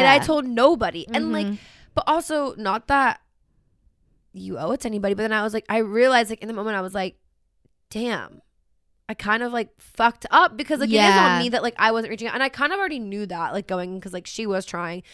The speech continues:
Speaker 1: to, like, keep it, and I was, like,
Speaker 2: Mm-hmm.
Speaker 1: busy in life, and we were doing so much, and it's just, like, life happened, and that's all excuses,
Speaker 2: Yeah.
Speaker 1: right?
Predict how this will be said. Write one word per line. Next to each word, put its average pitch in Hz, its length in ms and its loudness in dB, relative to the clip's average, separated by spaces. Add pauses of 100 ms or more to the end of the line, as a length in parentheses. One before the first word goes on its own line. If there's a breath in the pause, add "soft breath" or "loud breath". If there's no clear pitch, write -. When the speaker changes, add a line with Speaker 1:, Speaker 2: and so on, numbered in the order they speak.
(160 loud breath)
Speaker 1:
to, - 80 -12
like, 190 140 -8
keep 196 240 -8
it, 196 40 -2
and 160 120 -4
I 180 80 0
was, 185 240 -6
like, 180 160 -8
Speaker 2:
Mm-hmm. 214 520 -8
Speaker 1:
busy 240 300 0
in 214 120 -4
life, 202 240 -4
and 190 100 -6
we 233 100 -2
were 240 120 -2
doing 214 220 -6
so 220 100 -14
much, 208 200 -8
and 190 120 -10
it's 190 100 -10
just, 226 160 -8
like, 214 200 -8
life 180 300 -8
happened, 196 360 -6
and 190 140 -8
that's 175 260 -12
all 185 180 -2
excuses, 170 840 -12
Speaker 2:
Yeah. 190 200 -8
Speaker 1:
right? 185 320 -4